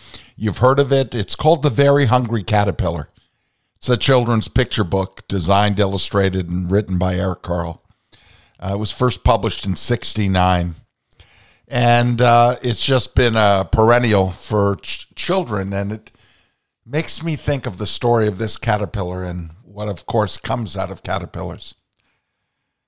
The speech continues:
Because nature produces few transformations more marvelous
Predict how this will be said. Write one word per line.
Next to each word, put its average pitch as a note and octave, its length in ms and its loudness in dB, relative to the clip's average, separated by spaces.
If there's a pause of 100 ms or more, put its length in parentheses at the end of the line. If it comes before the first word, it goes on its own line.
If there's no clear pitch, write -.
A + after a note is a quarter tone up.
(140)
Because B2 300 -2
nature E3+ 380 2
produces C#3 600 -2
few D#3 280 -6
transformations B2 1120 -6
more C#3 300 2
marvelous F#2 760 -6